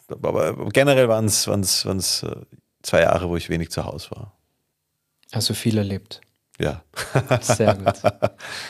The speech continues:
Speaker 2: Du bist jetzt aber schon viele Jahre auf der Bühne, oder? Und
Speaker 1: Mhm.
Speaker 2: schon, so viel ich weiß, schon seit jungen Jahren, oder?
Speaker 1: Mhm.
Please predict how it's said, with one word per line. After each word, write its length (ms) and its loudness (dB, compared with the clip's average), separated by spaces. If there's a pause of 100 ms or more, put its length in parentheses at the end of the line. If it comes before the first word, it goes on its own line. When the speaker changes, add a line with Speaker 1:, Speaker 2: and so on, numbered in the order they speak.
(600)
Speaker 2:
Du 120 -4
bist 260 2
jetzt 320 4
aber 240 0
schon 420 -4
viele 440 -2
Jahre 580 0 (260)
auf 200 -6
der 100 -4
Bühne, 480 -4
oder? 180 -2
Und 60 2 (140)
Speaker 1:
Mhm. 80 4
Speaker 2:
schon, 40 -6 (880)
so 160 -2
viel 240 0
ich 80 0
weiß, 300 0
schon 160 -4
seit 300 -2
jungen 300 0
Jahren, 360 0
oder? 360 -2
Speaker 1:
Mhm. 340 -2